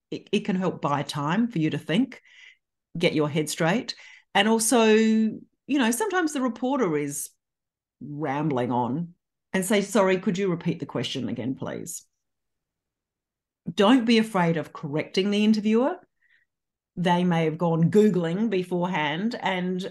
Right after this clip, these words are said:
who knows what they found when they stumbled on something on Wikipedia or an old blog. Um, just say, "Well, I'm not sure where you got those statistics from, because in fact,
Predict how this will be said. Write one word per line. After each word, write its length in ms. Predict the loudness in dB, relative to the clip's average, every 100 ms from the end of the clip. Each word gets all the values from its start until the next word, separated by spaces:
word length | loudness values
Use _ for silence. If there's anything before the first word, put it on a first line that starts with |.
| -2
who 160 | 2
knows 480 | 2 2 0 -2 -6
what 280 | -10 -10 -8
they 160 | -8 -8
found 400 | -4 -2 -2 -4
when 100 | -4
they 120 | -4
stumbled 440 | -4 -4 -2 -2
on 340 | -2 -2 -4 -6
something 360 | -6 -4 -4
on 140 | -4 -4
Wikipedia 640 | -4 -4 -2 -2 -2 -4
or 240 | -2 -2
an 120 | -2 0
old 520 | 2 2 2 0 -4 -8
blog. 640 | -4 -2 0 -2 -4 -8 -14 -20 -20 -8
Um, 260 | 0 2 2
just 180 | 0 0
say, 200 | 2 4
"Well, 180 | 4 2
I'm 100 | 2
not 140 | -2
sure 200 | -6 -6
where 140 | -4
you 140 | -4 -4
got 180 | -6 -8
those 160 | -8
statistics 580 | -8 -6 -6 -4 -6 -6
from, 360 | -8 -6 -4 -2
because 300 | -2 -2 -2
in 100 | -4
fact, 540 | -2 0 -2 -6 -16